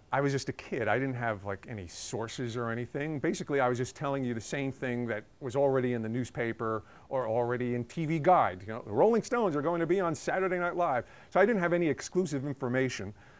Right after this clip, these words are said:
Um, but I, the point is, I love the Rolling Stones. I love journalism. And so this, you know, gave me an excuse to, you know, put together this little newsletter.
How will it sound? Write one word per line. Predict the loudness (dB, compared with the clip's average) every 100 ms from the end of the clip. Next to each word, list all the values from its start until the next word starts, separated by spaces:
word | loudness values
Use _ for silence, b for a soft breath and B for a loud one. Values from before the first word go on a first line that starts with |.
| B
Um, | 4 6 8 6 4 -2 -8 b b -12
but | 6 6 6 -2
I, | -14 -14 -4
the | -2
point | 0 2
is, | 2 4
I | 4
love | 6 4 4
the | 4
Rolling | 4 4 0
Stones. | -2 -2 -2 4
I | 4
love | 6 2
journalism. | 0 -2 -2 -2 -2 -4 -4
And | -2
so | 0 2
this, | 0 -2 -8 -10
you | -4 0
know, | 2 2 0 b b b -2
gave | 2 4
me | 4 4 4
an | 2
excuse | -2 -8 -2 -2 -2 -4
to, | -2 0 -2 b b b -6
you | -2
know, | -2
put | 0 0 0
together | -2 2 4 6 6 4 2 b -6
this | -2 0 2
little | 4 6
newsletter. | 4 2 0 -2 -4